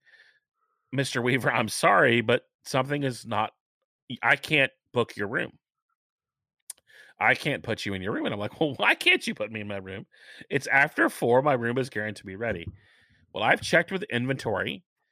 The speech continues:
and your room may not be available till eight or nine, if at all, today." Oh, okay. <laughs> That's interesting. <laughs>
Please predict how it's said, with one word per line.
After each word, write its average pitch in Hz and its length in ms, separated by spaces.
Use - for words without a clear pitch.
and 135 120
your 185 140
room 180 300
may 156 180
not 190 240
be 190 80
available 127 440
till - 200
eight 127 160
or 143 80
nine, 107 380
if 110 200
at 110 60
all, 107 240
today." 87 320
Oh, - 280
okay. 147 360
<laughs> 277 140
That's 139 240
interesting. 202 680
<laughs> - 60